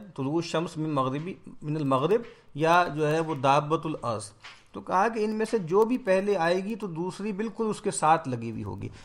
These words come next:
और असल में लगता है कि ये वो इवेंट्स हैं कि जब तौबा का दरवाज़ा बंद हो जाएगा। तो जिस तरह एक इनफरादी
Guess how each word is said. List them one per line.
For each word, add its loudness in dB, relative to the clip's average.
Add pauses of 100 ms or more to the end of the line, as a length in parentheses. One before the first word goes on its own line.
(120)
और 6
असल -2
में 2
लगता 0
है 4
कि -2 (100)
ये 2
वो 4
इवेंट्स 2
हैं 0 (420)
कि 4
जब 4
तौबा 8
का 0
दरवाज़ा 6 (300)
बंद 6
हो -2
जाएगा। -4 (600)
तो 6
जिस -2
तरह 4
एक 2
इनफरादी 2